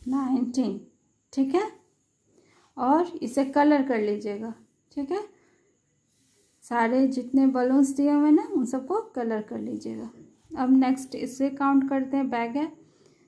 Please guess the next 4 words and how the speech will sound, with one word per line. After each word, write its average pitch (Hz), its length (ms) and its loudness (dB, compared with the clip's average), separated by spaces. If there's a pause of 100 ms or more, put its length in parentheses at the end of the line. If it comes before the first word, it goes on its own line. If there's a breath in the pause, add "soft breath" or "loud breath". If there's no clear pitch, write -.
(560 soft breath)
One, 247 560 2 (680)
two, 302 420 2 (880)
three, 302 440 2 (920)
फोर, 294 500 2